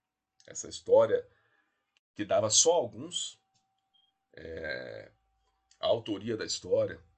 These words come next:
né? Há anos a gente já coloca isso, né? Desde quando, inclusive, eu estava já na, na educação fundamental,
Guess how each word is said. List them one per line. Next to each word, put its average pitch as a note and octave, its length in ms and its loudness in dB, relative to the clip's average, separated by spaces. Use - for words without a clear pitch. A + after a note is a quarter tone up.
né? - 100 -20
Há F#2+ 140 -2
anos B2+ 440 2
a F2 40 -10
gente F#2 260 -10
já - 80 -10
coloca E2+ 520 -8
isso, F2+ 360 -12
né? G2 160 -18
Desde F3 220 4
quando, D#3 160 -4
inclusive, A#2+ 300 -12
eu E3 40 -6
estava A2 480 -4
já F2 280 -12
na, B1 340 -12
na A#1+ 160 -20
educação D#2+ 680 -8
fundamental, F2+ 720 -4